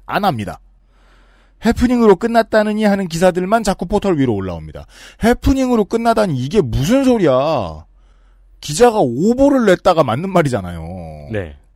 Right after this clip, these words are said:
Speaker 1: 기자의 무능하고, 어, 잦은 실패를 변수에 넣어주지 않습니다. 즉,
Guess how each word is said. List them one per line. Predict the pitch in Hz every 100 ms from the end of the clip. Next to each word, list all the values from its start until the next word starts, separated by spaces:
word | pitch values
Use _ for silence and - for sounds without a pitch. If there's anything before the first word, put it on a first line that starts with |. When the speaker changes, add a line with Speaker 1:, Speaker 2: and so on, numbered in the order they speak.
| _ _ _ _ _ - - _ - - _ _ _ _ _ _
Speaker 1:
기자의 | - 143 151 233 233 196
무능하고, | 117 135 196 233 226 220 214 214 208 165 156 175 123 82 - -
어, | 147 147
잦은 | 131 131 135 233
실패를 | 220 - 240 - 240 220 202
변수에 | 160 - 120 185 196 208
넣어주지 | 151 117 135 131 135 135
않습니다. | 95 - 98 82 73 69 _ _ _ -
즉, | - 226